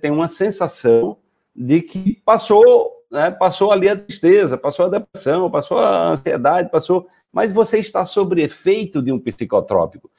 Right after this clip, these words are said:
Você está e-, sob o efeito de um medicamento químico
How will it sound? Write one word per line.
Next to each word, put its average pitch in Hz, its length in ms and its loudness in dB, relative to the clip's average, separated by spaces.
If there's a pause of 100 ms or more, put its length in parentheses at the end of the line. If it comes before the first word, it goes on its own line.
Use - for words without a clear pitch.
(240)
Você 104 220 -4
está 147 400 -2
e-, 120 200 -4 (100)
sob 117 260 -6
o 127 40 2
efeito 165 400 -2
de 131 140 -2
um 143 100 0
medicamento 135 760 0 (120)
químico 190 680 0